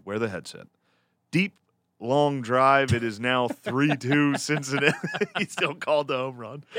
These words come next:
Speaker 1: This is phenomenal.
Speaker 2: Did you ever listen to Harry Carey when you were a kid? Did you ever listen to
Speaker 1: No,
Speaker 2: Cubs
Speaker 1: but I,
Speaker 2: games?
Speaker 1: you know, the only way I know him is from S N L.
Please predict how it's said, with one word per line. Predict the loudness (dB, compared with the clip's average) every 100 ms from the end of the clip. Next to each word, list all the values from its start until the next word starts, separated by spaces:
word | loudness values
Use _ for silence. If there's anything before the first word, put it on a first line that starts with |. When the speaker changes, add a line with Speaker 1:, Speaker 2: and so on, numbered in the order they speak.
| -2
Speaker 1:
This | -2 -4
is | -10
phenomenal. | -2 2 2 0 -4
Speaker 2:
Did | -6 -4
you | -4
ever | -4
listen | -6 -8
to | -8
Harry | -8 -8
Carey | -6 -6 -4
when | -6
you | -6
were | -8
a |
kid? | -6 -8
Did | -6
you |
ever | -8
listen | -4 2
to |
Speaker 1:
No, | 4 4
Speaker 2:
Cubs | 2
Speaker 1:
but | 0
I, | 0
Speaker 2:
games? | -2 -4
Speaker 1:
you | -4 -6 -10
know, | -8
the | -6
only | -6 -6
way | -4 -4
I |
know | -4 -6
him |
is | -8
from | -12 -14
S | -14
N | -14
L. | -16 -18